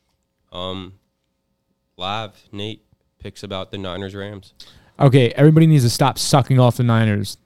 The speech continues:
Speaker 2: The Steelers suck, right? Stop sucking Purdy off. Stop sucking McCaffrey off. The Steelers are just bad.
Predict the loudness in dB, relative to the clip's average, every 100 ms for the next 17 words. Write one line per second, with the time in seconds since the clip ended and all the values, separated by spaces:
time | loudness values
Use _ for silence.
0 | _ -6 2 4 4 2 0 0 -4 -18
1 | _ _ _ _ _ _ -6 -2 0 -2
2 | _ _ _ _ _ _ _ -10 -8 -6
3 | -4 -6 -6 0 2 2 0 -2 -6 -6
4 | -6 -4 -2 -2 0 -2 -2 -2 -2 -6
5 | -8 -10 -18 _ _ _ _ _ _ _
6 | _ _ _ _ _ _ _ _ -12 -6
7 | -2 0 -2 -4 -8 -6 -4 -4 -4 -8